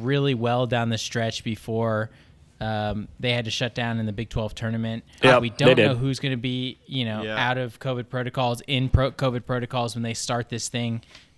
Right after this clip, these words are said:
Speaker 1: um, this weekend. But that's a very talented team. It's obviously, like, an underwhelming Bill Self team, but that's not saying a whole lot. Like, they're always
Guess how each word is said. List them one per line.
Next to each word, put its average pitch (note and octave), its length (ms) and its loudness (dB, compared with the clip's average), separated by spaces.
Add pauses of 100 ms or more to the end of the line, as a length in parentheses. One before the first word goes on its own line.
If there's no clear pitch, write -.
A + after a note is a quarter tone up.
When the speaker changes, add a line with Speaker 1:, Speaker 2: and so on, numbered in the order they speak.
(100)
Speaker 1:
um, A2+ 320 -2
this B2 220 -4
weekend. B2 580 -2 (360)
But A#2+ 140 -4
that's D#3+ 200 2
a F#3+ 100 4
very B2 420 0
talented B2 640 -2 (200)
team. C3 540 -2 (360)
It's - 140 -8
obviously, E3 440 2
like, C#3 300 0
an C3+ 160 -2
underwhelming A#2+ 720 0
Bill A2+ 160 -2
Self A2+ 300 -4
team, D3+ 300 0 (460)
but A#2+ 320 -4 (300)
that's - 380 -4 (280)
not C#3+ 300 2
saying D#3 300 6
a B2+ 80 4
whole A#2 160 0
lot. G2+ 260 -2
Like, A2 160 -6
they're A#2+ 180 -2
always C3+ 440 2